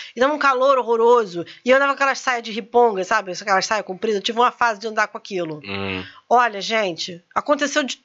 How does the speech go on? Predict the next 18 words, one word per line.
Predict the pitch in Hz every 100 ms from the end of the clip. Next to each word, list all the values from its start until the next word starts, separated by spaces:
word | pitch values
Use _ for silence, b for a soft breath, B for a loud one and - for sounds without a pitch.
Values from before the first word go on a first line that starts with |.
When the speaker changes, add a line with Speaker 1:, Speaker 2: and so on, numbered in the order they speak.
| _
Speaker 1:
tudo, | - 330 277 254
de | 240
tudo | 240 349 381
de | 285
cagada, | 294 254 262
acabou | 277 277
a |
bebida, | 269 277 262 269
né? | 254
Teve | 262 269
que | -
sair | 269
correndo | 269 240 247
pra | 240
comprar, | 240 233 208 208 220 220 180 B B B B
todo | 294 311
mundo | 311
bêbado. | 254 214 254 254 220 214